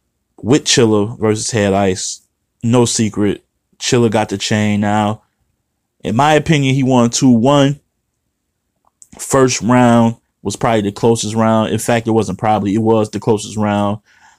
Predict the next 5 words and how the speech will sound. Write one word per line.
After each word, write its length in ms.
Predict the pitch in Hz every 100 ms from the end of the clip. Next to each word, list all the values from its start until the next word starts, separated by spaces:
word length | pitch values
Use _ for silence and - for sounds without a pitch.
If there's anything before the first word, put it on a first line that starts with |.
| _ _
Um, 340 | - 87 90 87
Chilla 340 | - 117 113
comes 380 | 120 113 107 110
out 440 | 107 110 107 - _ _ _ _ _ _ _ _ _ _ _ _ -
and 600 | 110 107 104 101 101